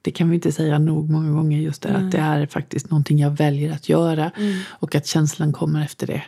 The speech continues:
Speaker 2: Ja.
Speaker 1: Jag kan inte känna det om jag inte gör det.
Speaker 2: Nej.
Speaker 1: Jag kan inte tänka mig till det. Eller hur?
Speaker 2: Mm.
Speaker 1: <laughs> Utan jag behöver göra det
Speaker 2: Mm.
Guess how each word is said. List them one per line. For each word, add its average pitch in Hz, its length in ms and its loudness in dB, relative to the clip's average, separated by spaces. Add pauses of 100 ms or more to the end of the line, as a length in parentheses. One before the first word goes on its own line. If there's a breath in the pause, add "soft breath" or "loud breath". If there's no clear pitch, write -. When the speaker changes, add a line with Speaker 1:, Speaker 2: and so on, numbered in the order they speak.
Speaker 2:
Ja. 196 320 -2
Speaker 1:
Jag 151 100 0
kan 180 140 4
inte 175 180 2
känna 160 460 2
det - 160 -4
om 165 140 0
jag 156 80 4
inte 165 240 -2
gör 139 220 -4
det. 135 140 -8 (140)
Speaker 2:
Nej. 196 280 -4 (100)
Speaker 1:
Jag - 100 -10
kan 151 100 4
inte 147 140 2
tänka 147 520 2
mig 185 120 4
till - 220 -8
det. 127 120 -4 (600 loud breath)
Eller 165 200 2
hur? 156 280 2
Speaker 2:
Mm. 190 240 4 (260 loud breath)
Speaker 1:
<laughs> - 260 -20
Utan 185 240 2
jag 180 100 6
behöver 170 240 4
göra 160 280 0
det 139 100 -4
Speaker 2:
Mm. 190 300 -6